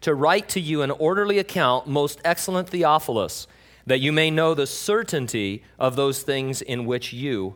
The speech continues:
were instructed." This is the word of the Lord. Let's have a word of prayer. Father, what a fantastic opportunity you've given us here, Lord, to, uh, in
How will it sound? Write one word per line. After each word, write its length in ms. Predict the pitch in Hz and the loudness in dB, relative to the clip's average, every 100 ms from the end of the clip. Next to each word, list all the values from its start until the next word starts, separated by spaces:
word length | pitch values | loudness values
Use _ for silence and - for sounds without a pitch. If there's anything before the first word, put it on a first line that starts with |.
| - | -12
were 240 | 104 104 | -6 -4
instructed." 720 | 95 92 - 104 101 - 85 _ _ _ _ _ _ | -6 -10 -4 -4 -4 -10 -16 _ _ _ _ _ _
This 100 | 107 | -18
is 60 | 107 | -10
the 100 | 113 | -4
word 180 | 113 123 | -2 -2
of 80 | |
the 80 | 113 | -2
Lord. 360 | 113 120 143 151 | -4 -2 -4 -6
Let's 160 | 117 - | -8 -4
have 180 | 117 107 | -4 -2
a 220 | 101 104 - _ | -6 -8 -18 _
word 140 | 110 101 | -8 -8
of 80 | |
prayer. 380 | 101 120 107 85 - - - - - - | -6 -4 -4 -6 -14 -20 -20 -20 -20 -20
Father, 580 | - 147 147 131 117 - - _ _ _ _ _ _ | 2 4 4 2 0 -4 -18 _ _ _ _ _ _
what 260 | 135 135 139 | -6 -2 -2
a 40 | |
fantastic 760 | - 131 120 151 139 143 - 123 | 0 -2 -2 0 0 0 -2 0
opportunity 560 | 120 120 110 131 127 | 0 0 -6 -6 -4
you've 240 | 113 107 104 | -4 -4 -2
given 240 | 117 117 | -2 -2
us 180 | 107 101 | -4 -6
here, 180 | 120 113 | -4 -2
Lord, 300 | 107 113 113 | 0 -2 -2
to, 280 | - 104 98 - - _ _ - | -4 -6 -8 -12 -20 _ _ -4
uh, 140 | 110 | -2
in 260 | 110 117 | -2 -4